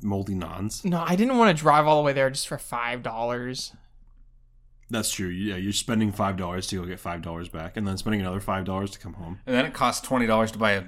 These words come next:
Speaker 3: Magic card deck on your way home.
Speaker 2: <laughs>
Speaker 3: So.
Speaker 2: It actually costs, like, um, a million dollars,
Speaker 1: It cost me
Speaker 2: a hundred dollars.
Speaker 1: sixty dollars to get, like, s-,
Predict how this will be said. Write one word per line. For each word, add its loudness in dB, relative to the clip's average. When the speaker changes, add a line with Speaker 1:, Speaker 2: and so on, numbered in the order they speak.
Speaker 3:
Magic 0
card 0
deck -2
on -4
your -6
way -2
home. -4
Speaker 2:
<laughs> 4
Speaker 3:
So. 6
Speaker 2:
It 4
actually 6
costs, 8
like, 6
um, 6
a 8
million 2
dollars, 6
Speaker 1:
It 0
cost 4
me 6
Speaker 2:
a 6
hundred 4
dollars. 6
Speaker 1:
sixty 2
dollars 0
to -6
get, -4
like, -6
s-, -6